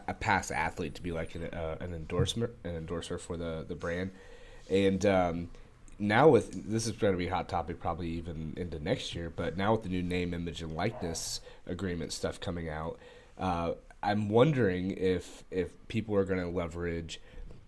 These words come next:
uh, being able to pay players soon, you know, assuming all the legislation goes through with that, to maybe,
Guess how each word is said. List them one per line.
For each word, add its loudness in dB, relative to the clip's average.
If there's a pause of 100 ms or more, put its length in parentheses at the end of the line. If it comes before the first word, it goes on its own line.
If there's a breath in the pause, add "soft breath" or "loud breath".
(260)
uh, -2
being 0
able 2
to -2
pay 0
players 2
soon, -4
you -4
know, 0 (180)
assuming -2
all -2
the -6
legislation -2
goes -6
through -6
with -8
that, -4 (340 loud breath)
to 2
maybe, 2